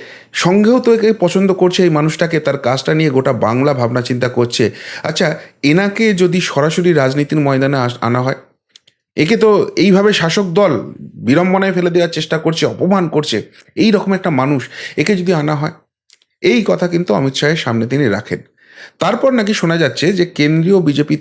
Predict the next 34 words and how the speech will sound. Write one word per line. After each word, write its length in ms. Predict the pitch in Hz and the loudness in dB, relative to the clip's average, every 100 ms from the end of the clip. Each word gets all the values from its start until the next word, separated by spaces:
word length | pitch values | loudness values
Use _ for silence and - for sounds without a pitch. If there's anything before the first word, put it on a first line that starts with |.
| - | 0
তরফে 280 | 123 110 | 0 2
যে, 240 | 95 131 160 | 0 2 2
যে 220 | 120 151 | 0 0
ডেভেলপমেন্ট 520 | 151 139 147 156 156 | 2 2 0 0 0
আপনারা 260 | 156 151 151 | -2 0 0
বলতে 220 | 131 131 | 0 0
পারেন 240 | 131 135 | 0 0
লাস্ট 220 | 123 120 120 - - | 2 0 -4 -18 -6
হয়তো 220 | 110 117 131 | -4 0 2
মাস, 500 | 110 123 - - - | 2 2 0 -4 -8
আহ, 240 | - 50 55 65 76 - | -12 -10 -6 -6 -8 -4
মাসখানেকও 640 | 147 180 - 277 294 330 | -2 0 -2 -2 0 0
বলবো 260 | 202 120 104 | 2 2 2
না, 120 | 101 | 0
তার 180 | 107 127 | 0 0
মধ্যে 320 | 120 131 143 | 0 0 0
এই 60 | 135 | 2
ডেভেলপমেন্টটা 560 | 120 117 113 113 107 | 2 2 2 0 -2
হয়েছে, 320 | 110 95 87 76 - - - | -4 -6 -6 -8 -12 -16 -2
দিন 220 | 131 143 | 0 0
পনেরোর 340 | 139 143 147 139 | 2 2 2 2
মধ্যে 380 | 139 127 131 | 0 2 2
ম্যাক্সিমাম 520 | 123 117 - 113 113 110 | 2 0 -4 -2 0 2
বলতে 200 | 104 104 | 0 0
পারেন 240 | 101 120 120 - - - | 0 0 -2 -14 -14 -2
সেটা 280 | 147 143 | 0 0
হয়েছে, 360 | 120 117 113 85 | 2 2 2 0
বা 260 | 143 143 - | 2 2 0
এক 180 | 233 220 | -2 0
মাসই 220 | 226 220 | 0 2
ধরে 220 | 160 143 | 2 2
রাখুন। 240 | 120 104 90 - - - - - - | 2 0 -8 -12 -20 -20 -20 -20 -2
তখন, 360 | 139 233 214 | 0 2 2
আহ, 320 | 180 135 120 | 2 2 2